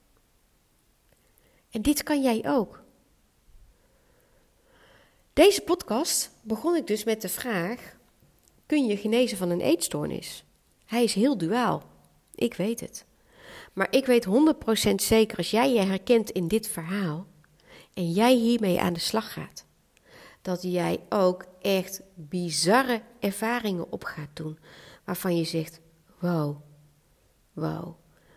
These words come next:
maar dit is zo waanzinnig. Dit is mijn nieuwe normaal." En lieverds, dit is ook wat er bij mij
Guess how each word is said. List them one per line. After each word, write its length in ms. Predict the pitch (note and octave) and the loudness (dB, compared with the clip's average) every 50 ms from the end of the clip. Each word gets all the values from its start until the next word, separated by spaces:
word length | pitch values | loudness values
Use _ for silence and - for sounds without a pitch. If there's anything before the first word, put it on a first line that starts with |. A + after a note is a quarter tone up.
| _ _ _ | _ _ _
maar 240 | E3 D#3 D3 D3 C#3+ D3 - | -10 -8 -6 -6 -8 -8 -2
dit 420 | - G#3 G3+ F#3+ G3 - - - - - _ _ | 2 4 4 4 2 -2 -8 -12 -16 -20 _ _
is 280 | - D#3 C#3+ - - | -10 -10 -8 -10 -10
zo 680 | - E3 D3 C#3 C#3 D#3 D3+ D#3 E3 F#3+ G#3+ A3 A3 - | -10 -6 -4 -2 0 2 2 2 2 2 2 0 -2 -4
waanzinnig. 1000 | E3+ F#3+ F#3+ F#3+ F#3 F3+ E3 D3+ - - - G#3+ G#3 F#3+ E3 D3+ F3 G#3+ - - - - _ _ _ _ _ _ _ _ _ _ _ _ _ _ _ _ _ _ | -4 -4 -4 -2 -2 -4 -4 -2 -2 0 0 2 2 2 0 -2 -4 -8 -10 -16 -20 -20 _ _ _ _ _ _ _ _ _ _ _ _ _ _ _ _ _ _
Dit 320 | - F#3+ F3+ F#3 - F#3+ - | 0 2 2 0 -4 -8 -6
is 240 | - F#3 E3+ - - | -4 -4 -4 -4 -4
mijn 200 | F3 E3 E3 E3 | -4 -2 -2 0
nieuwe 200 | F3 F3 E3 D#3+ | 0 -2 -2 -2
normaal." 440 | D#3 D#3 E3+ G3+ G#3+ G3+ E3+ D#3 D#3 - - _ _ _ _ _ _ _ _ _ | -4 -4 -4 -4 -6 -6 -8 -10 -12 -16 -20 _ _ _ _ _ _ _ _ _
En 140 | - - D#3+ | -10 -8 -6
lieverds, 580 | D#3+ G3 A3+ - C#4 D#4 E4+ - - - - - _ _ _ _ _ _ _ _ _ _ _ _ | -6 -6 -6 -6 -8 -8 -8 -8 -8 -8 -10 -12 _ _ _ _ _ _ _ _ _ _ _ _
dit 180 | - A#3 B3+ - | -4 -4 -4 -4
is 220 | A#3+ A3 - - | -6 -8 -6 -6
ook 200 | F#3 G3+ G3+ G3+ | -6 -6 -6 -6
wat 160 | G3+ F#3 - | -8 -8 -6
er 80 | F#3+ E3+ | -6 -6
bij 100 | E3+ E3+ | -4 -4
mij 340 | E3 E3+ E3+ E3+ E3+ E3+ | -2 -2 -2 -2 -4 -6